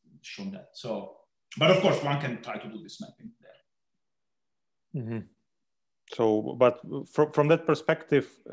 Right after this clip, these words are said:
Speaker 2: uh, uh, how to say, so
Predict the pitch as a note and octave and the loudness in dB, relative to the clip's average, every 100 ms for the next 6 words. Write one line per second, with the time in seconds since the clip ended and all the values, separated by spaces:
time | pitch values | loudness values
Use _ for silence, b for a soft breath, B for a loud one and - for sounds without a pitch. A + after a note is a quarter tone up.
0 | C3+ B2+ - _ _ _ _ _ - A#2+ | -10 -10 -12 _ _ _ _ _ -8 -4
1 | A2 G#2+ G#2 G2+ _ _ _ _ _ _ | -2 0 0 -2 _ _ _ _ _ _
2 | _ _ _ _ _ _ _ A#2 F#2+ - | _ _ _ _ _ _ _ -6 -6 -6
3 | F#2+ - G2+ G2 | -6 -6 -8 -10